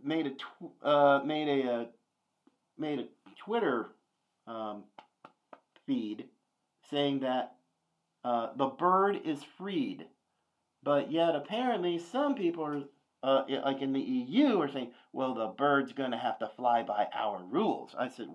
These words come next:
"Well, okay." Well, sorry, folks, that folks over there in the E U that you got your feathers ruffled, but hey, uh, I, I'm still, even though now,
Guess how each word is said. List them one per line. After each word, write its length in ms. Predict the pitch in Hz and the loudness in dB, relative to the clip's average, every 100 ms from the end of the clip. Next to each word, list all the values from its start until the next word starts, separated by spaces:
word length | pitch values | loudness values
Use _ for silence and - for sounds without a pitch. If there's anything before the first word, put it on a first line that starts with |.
| 85 | -10
"Well, 540 | 90 151 277 339 339 - | -2 4 6 4 2 -2
okay." 720 | 269 330 - 240 330 - - - _ _ _ _ _ _ _ _ _ _ _ _ _ | -2 -2 -2 0 2 0 -4 -16 _ _ _ _ _ _ _ _ _ _ _ _ _
Well, 460 | - 170 165 156 - - - | -4 0 0 -2 -8 -16 2
sorry, 480 | 190 262 349 185 139 - | 8 10 8 6 -2 -2
folks, 380 | 123 120 208 - | 2 2 0 -4
that 400 | 156 143 - - _ - | -2 -2 -2 -12 _ -6
folks 280 | 151 147 156 | -4 -4 -4
over 200 | 151 139 | -4 -2
there 200 | 143 139 | 0 0
in 60 | |
the 80 | 131 | -2
E 280 | 127 135 127 | -2 -2 0
U 240 | 120 139 147 | 0 0 0
that 200 | 135 - | -2 -4
you 140 | 120 | -4
got 340 | 139 151 135 | 0 0 0
your 100 | 113 - | -6 -2
feathers 440 | 214 294 240 139 113 | 4 4 4 -2 2
ruffled, 560 | 110 92 - 117 185 - _ _ _ _ _ | 2 2 -2 -6 -6 -12 _ _ _ _ _
but 240 | 196 214 | 4 4
hey, 360 | 214 262 220 - _ _ _ _ _ _ _ _ - | 4 0 -2 -8 _ _ _ _ _ _ _ _ 2
uh, 320 | 147 143 135 | 4 4 2
I, 220 | - 208 262 | 4 2 4
I'm 200 | 247 269 | 2 2
still, 720 | 269 - 311 359 320 - - - - - | -2 -4 4 6 6 2 -6 -16 -14 0
even 300 | 254 330 311 | 2 4 4
though 160 | 233 | 2
now, 580 | 214 214 214 220 220 - | 2 0 0 0 -4 -8